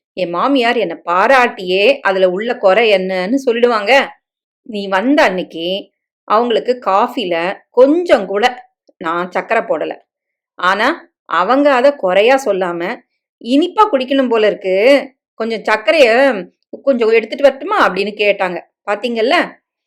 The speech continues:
அதே மாதிரி சப்பாத்தி பண்ண அப்புறம் நான் சாப்பிடும்போது எனக்கே அதுல உள்ள குறை தெரிஞ்சு,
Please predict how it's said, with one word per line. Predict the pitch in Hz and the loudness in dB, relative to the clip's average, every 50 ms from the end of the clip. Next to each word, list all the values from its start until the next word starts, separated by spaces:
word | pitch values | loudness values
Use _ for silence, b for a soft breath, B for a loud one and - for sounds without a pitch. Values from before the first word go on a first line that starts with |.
| _ _ _ _ - | _ _ _ _ -12
அதே | - 147 156 147 180 202 233 262 | -10 -8 -6 -6 -4 -2 0 0
மாதிரி | 285 285 285 277 262 285 269 - - _ _ _ _ _ _ _ | 2 2 2 2 2 0 -2 -4 -6 _ _ _ _ _ _ _
சப்பாத்தி | _ - - 180 185 _ - 294 311 294 302 262 | _ -20 -20 -20 -8 _ 2 4 4 4 0 -4
பண்ண | 254 220 196 196 214 226 | -2 -2 -4 -4 -4 -6
அப்புறம் | 208 - - 175 165 175 190 202 233 226 - _ _ _ _ _ _ _ | -8 -6 -8 -8 -6 -4 -6 -6 -8 -10 -14 _ _ _ _ _ _ _
நான் | - 202 202 202 208 | -6 -4 -2 -2 -2
சாப்பிடும்போது | 214 214 226 202 233 247 247 240 233 214 185 214 233 226 233 196 160 - - _ _ _ | -2 -2 0 0 0 0 0 -2 -4 -2 -2 -2 0 0 0 -2 -2 -4 -10 _ _ _
எனக்கே | - 180 180 196 233 294 285 285 - - 285 320 349 320 - - - | -4 -2 0 0 0 0 -2 -2 -2 4 6 6 6 6 2 -2 -4
அதுல | - 226 220 226 226 214 | -2 0 2 2 2 2
உள்ள | 220 233 254 254 | 2 2 0 2
குறை | 254 214 196 214 | 2 2 2 2
தெரிஞ்சு, | 233 214 220 196 196 190 185 160 214 202 - - | 2 0 -2 -2 -2 -4 -6 -4 -4 -4 -4 -6